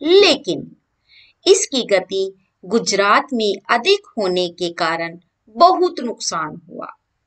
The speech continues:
जान का भी और माल का भी, जो कि मैंने बाद में टीवी पर समाचार में सुना और वहां पर हुए जान माल के नुकसान के दृश्य भी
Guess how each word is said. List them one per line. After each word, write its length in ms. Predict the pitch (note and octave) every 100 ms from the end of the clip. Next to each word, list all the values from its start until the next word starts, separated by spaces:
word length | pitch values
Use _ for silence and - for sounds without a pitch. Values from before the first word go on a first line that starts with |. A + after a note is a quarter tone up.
| _ _ _ _ _ _
जान 340 | E3+ F#3 E3 E3+
का 220 | A3 A3+
भी 340 | C#4 F#4+ - - _ -
और 380 | G3 D4 C5+ - _ G#3+
माल 380 | A3+ G#3+ D#3 D3+
का 180 | D3+
भी, 320 | C#3+ D#3 - _ _ _ _ _ _ _ _ F3+
जो 340 | D4+ F4 G4+
कि 180 | G4+ C4+
मैंने 440 | G#3 F3+ F3 F3 F3+ _ _
बाद 420 | E3 G3 A3 D#4+ D4+
में 340 | G#3+ F#3 F3 F3 _ _ _
टीवी 380 | C4 D4 E4+ G#4 G#4+
पर 180 | F#3 E3+
समाचार 880 | E3+ - G#3+ G#3 A#3+ B3 A3+ F3+ D#3+
में 320 | E3 A#3+ A4 - -
सुना 680 | - A3+ F#3 E3 E3 D3+ _ _ _ _ -
और 480 | A#3 G3+ F3 E3+ _ _ _ -
वहां 380 | B3 C4+ G4 G#4 G#4
पर 200 | G3 F#3+
हुए 440 | F#3 F3 E3+ E3+ - _ _
जान 500 | E3 D3 A#3+ D4+ E4+
माल 240 | A#3 F3+ E3+
के 240 | F3+ F3+
नुकसान 500 | F3 F3 - G#3 B3
के 260 | B3+ F#3+ E3+
दृश्य 520 | - E3+ - F3+ D#3+
भी 320 | D#3 G3+ E4+